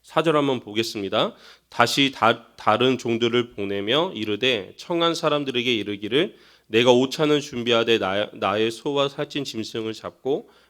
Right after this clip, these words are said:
모든 것을 갖추었으니 혼인잔치에 오소서 하라 하였더니." 라고 합니다. 여러분 이해가 되시죠? 지금 안 오겠다고 말한 사람들에게 주인이 다시 종들을 보내요. 예, 이 종들을 다시 보냈다는 말은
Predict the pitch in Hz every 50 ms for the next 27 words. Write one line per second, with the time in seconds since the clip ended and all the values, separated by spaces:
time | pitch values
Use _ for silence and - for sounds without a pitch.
0 | - - 113 120 127 143 151 147 160 151 147 151 135 - - 98 - - - 117
1 | 107 - - 107 107 110 110 - 170 165 160 151 143 135 120 - - 135 117 104
2 | 101 104 - 131 120 - 131 120 120 110 107 123 151 185 185 - _ _ - 143
3 | 143 143 139 143 _ - 95 95 107 117 117 117 110 101 87 85 - 82 85 82
4 | - _ 92 _ _ _ _ _ _ _ _ _ _ _ _ _ _ - 123 117
5 | 113 113 123 151 165 160 156 - - 113 107 - 110 101 107 139 131 92 80 _
6 | _ _ - - 127 127 104 101 110 127 135 165 165 156 160 156 - - 151 143
7 | 139 127 131 135 131 110 95 92 98 113 113 117 117 117 - 147 147 143 131 123
8 | 113 113 104 110 113 113 - - - - 107 110 120 120 117 117 139 151 127 90
9 | 85 _ _ _ _ _ _ _ _ - - 120 127 - - 208 160 - - 113
10 | 113 110 110 107 104 113 117 113 - 92 85 87 85 87 - _ _ _ _ _
11 | _ _ _ - 98 95 90 - - - 131 143 147 143 - 139 143 143 160 156
12 | 156 143 131 123 - - 147 135 135 135 135 131 131 135 120 123 135 139 131 113
13 | 95 98 107 110 120 143 139 98 -